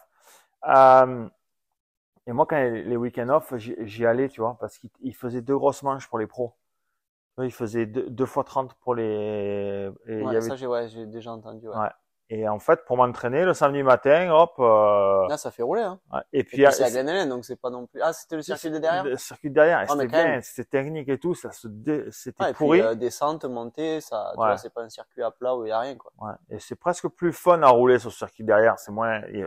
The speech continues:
Speaker 1: un peu moins rapide. Mais il y avait tout le temps, tout le temps des mecs qui, qui mettaient un peu gaz.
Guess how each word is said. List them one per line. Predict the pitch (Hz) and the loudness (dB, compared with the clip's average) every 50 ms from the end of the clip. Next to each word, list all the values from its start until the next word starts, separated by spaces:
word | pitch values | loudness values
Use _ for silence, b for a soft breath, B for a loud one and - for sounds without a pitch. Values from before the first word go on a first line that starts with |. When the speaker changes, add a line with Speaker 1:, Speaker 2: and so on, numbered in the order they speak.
| - - | -8 -10
Speaker 1:
un | 107 104 | -10 -10
peu | - 113 | -10 -10
moins | 117 120 123 123 | -6 -2 0 0
rapide. | 135 - 185 196 175 - _ _ _ _ _ _ _ 127 | 0 0 0 -4 -4 -6 _ _ _ _ _ _ _ -2
Mais | 123 | 0
il | 127 | 2
y | |
avait | 131 135 | 2 2
tout | 135 165 160 | 0 -4 -4
le | 151 | 0
temps, | 175 180 170 160 139 - | 0 0 0 0 -6 -10
tout | - 156 | -12 -12
le | 135 | -4
temps | - 170 160 | -4 -2 -2
des | 147 135 | -2 -4
mecs | 135 135 135 135 - _ 113 | -2 -2 -4 -4 -6 _ -20
qui, | _ _ - 117 113 110 110 110 107 107 95 | _ _ -10 -8 -6 -4 -4 -4 -4 -6 -8
qui | _ - 107 | _ -12 -10
mettaient | 107 104 - - 113 | -10 -10 -8 -8 -8
un | 110 98 | -8 -6
peu | - 104 101 | -6 -6 -2
gaz. | 110 139 160 180 196 208 214 | 0 0 0 0 -2 -6 -14